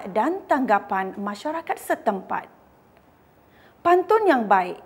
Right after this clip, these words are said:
mempunyai hubungan idea dan wacana antara unit pembayang dengan unit maksud.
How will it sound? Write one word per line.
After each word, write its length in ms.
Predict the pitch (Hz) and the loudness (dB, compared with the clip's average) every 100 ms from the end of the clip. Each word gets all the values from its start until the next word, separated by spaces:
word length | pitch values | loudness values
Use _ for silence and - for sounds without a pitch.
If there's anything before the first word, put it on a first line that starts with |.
| - - - | -20 -20 -4
mempunyai 800 | 233 262 277 277 269 269 285 285 | 2 2 4 4 4 2 0 0
hubungan 640 | 226 262 220 254 247 247 254 | 0 0 2 2 4 2 2
idea 480 | 269 208 208 165 - - | 0 2 0 0 -4 -6
dan 240 | 190 240 349 | -2 0 2
wacana 720 | 370 370 277 202 190 180 170 - - - | 0 0 0 0 -2 -6 -10 -18 -4 4
antara 640 | 254 254 240 226 220 214 - - - - | 4 6 6 8 6 4 2 -16 -20 -2
unit 320 | 311 302 233 - | 2 2 2 -4
pembayang 640 | 226 208 185 180 190 277 302 | -6 -2 -2 -2 -4 -4 -2
dengan 400 | 220 202 190 - | -2 0 -2 -2
unit 240 | 311 320 | -4 -2
maksud. 400 | 233 - - | -4 -6 -10